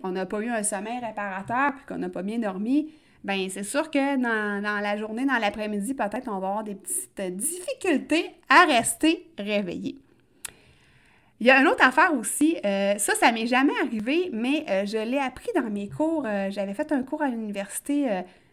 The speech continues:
il y a peut-être un an et demi, sur le sommeil. Et, euh, on appelle ça le syndrome des jambes sans repos. Fait que ça, dans le fond, c'est,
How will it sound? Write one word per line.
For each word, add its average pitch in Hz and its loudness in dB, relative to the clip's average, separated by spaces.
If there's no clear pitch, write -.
il 190 -8
y 202 -6
a 185 -6
peut-être - -8
un 185 -6
an 226 -2
et 214 -4
demi, 226 2
sur 330 2
le 247 4
sommeil. 226 -2
Et, 339 2
euh, 202 2
on 214 0
appelle 220 0
ça - -2
le 226 2
syndrome 302 4
des 214 0
jambes 277 2
sans 339 4
repos. 208 -2
Fait 269 0
que 269 -2
ça, 440 0
dans 302 6
le 247 2
fond, 339 2
c'est, 320 2